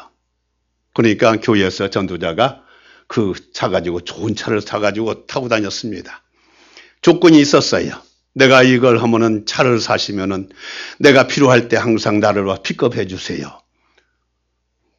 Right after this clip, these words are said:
뭐, 그거야 뭐 문제 없죠. 그 안에도 픽업해 줄 건데 차까지 주면서, 어, 픽업하라고 하니까 얼마나 좋아요. 그런데 그 자녀가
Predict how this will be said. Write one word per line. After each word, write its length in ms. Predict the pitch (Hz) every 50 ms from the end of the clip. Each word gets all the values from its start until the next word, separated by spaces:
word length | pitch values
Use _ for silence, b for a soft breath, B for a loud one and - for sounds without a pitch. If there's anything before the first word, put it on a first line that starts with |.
| _ -
뭐, 200 | 180 190 190 175
그거야 360 | - 196 185 160 151 131 120
뭐 160 | 117 117 110
문제 260 | 107 113 123 110 98 104
없죠. 360 | 95 - - - 107 92 82
그 220 | - - - 135 127
안에도 340 | 123 123 123 117 127 120
픽업해 360 | - - 139 127 139 120 117 117
줄 140 | 117 113 113
건데 280 | 113 107 104 107 104 98 - - _ _ b b b
차까지 460 | - - - - - 180 170 165 156
주면서, 640 | 151 - 139 127 123 120 117 120 120 117 104 - b b b b b b b
어, 120 | 110 110
픽업하라고 560 | - - - - 147 117 110 104 104 101 98 101
하니까 240 | 98 98 - 107
얼마나 240 | 98 98 92 90 90
좋아요. 340 | - - 92 92 87 85 73 -
그런데 520 | - 127 123 107 104 113 113 101 90 - B B B B B B B B
그 220 | - 170 165 156 147
자녀가 580 | - - 123 104 101 95 101 90 87 - -